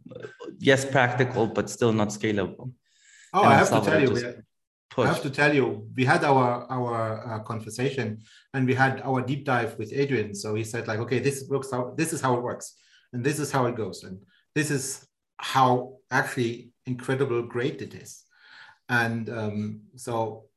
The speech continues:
Speaker 2: and then there was like, "Okay, uh, how, how can we make it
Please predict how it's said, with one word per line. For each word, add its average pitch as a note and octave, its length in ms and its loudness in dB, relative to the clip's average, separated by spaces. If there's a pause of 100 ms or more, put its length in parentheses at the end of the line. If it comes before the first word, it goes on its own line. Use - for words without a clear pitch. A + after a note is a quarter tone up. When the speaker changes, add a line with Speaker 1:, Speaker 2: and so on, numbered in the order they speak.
(360)
Speaker 2:
and C#3 120 0
then F#3 240 6
there C#3+ 120 6
was C3+ 240 4
like, B2 180 0
"Okay, B2+ 540 0 (760)
uh, A2+ 140 -2
how, E3+ 500 4 (140)
how E3 180 2
can F3 200 4
we D#3+ 80 0
make D3 200 -2
it - 240 -2